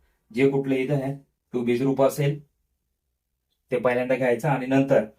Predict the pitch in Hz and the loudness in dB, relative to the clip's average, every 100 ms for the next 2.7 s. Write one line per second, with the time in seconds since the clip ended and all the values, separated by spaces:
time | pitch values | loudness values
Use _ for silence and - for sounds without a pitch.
0 | _ _ _ 135 147 147 143 143 143 139 | _ _ _ -2 0 2 2 2 4 4
1 | 127 135 139 - _ _ _ - 160 - | 2 0 -4 -4 _ _ _ 0 0 0
2 | - _ _ _ _ - - | -4 _ _ _ _ -2 -2